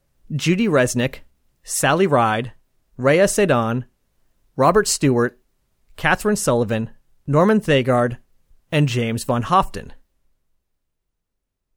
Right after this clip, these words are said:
Moving on to the nineteen people in Astronaut Group nine, selected in nineteen eighty and nicknamed nineteen plus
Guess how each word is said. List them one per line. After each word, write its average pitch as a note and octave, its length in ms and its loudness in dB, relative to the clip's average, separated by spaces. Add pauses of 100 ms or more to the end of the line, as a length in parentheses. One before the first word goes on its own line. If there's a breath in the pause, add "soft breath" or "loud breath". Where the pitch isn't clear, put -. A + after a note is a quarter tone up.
(840)
Moving D3+ 340 2
on C3 160 2
to D3 80 -2
the B2 200 -2
nineteen C#3 520 0
people G#3 380 0
in B2 80 0
Astronaut B2+ 420 0
Group A#2+ 240 -6
nine, F3 480 2 (280)
selected A#3 420 0
in D3+ 80 2
nineteen C3+ 400 0
eighty C#3+ 340 0
and B2 80 0
nicknamed B2+ 520 0 (120)
nineteen A#2+ 500 -4
plus - 320 -6